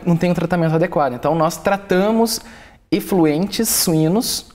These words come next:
usando as microalgas. No final, tem água tratada e alga. E como elas precisam de C O dois pra crescer,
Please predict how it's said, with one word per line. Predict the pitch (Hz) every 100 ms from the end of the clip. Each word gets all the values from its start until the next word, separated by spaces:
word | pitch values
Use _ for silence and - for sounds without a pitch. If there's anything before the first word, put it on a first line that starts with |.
| -
usando | - 185 135
as | 131
microalgas. | 143 - 226 175 135
No | 156
final, | 165 147
tem | 156 135
água | 127 214 226
tratada | 220 220 151 131 135 214 - -
e | 330
alga. | 156 139 135 - - - - - -
E | 294
como | - 226
elas | 185 185
precisam | 160 - 160 160
de | 139
C | 131 - 123
O |
dois | 110 131 151
pra | - -
crescer, | 110 - 165 180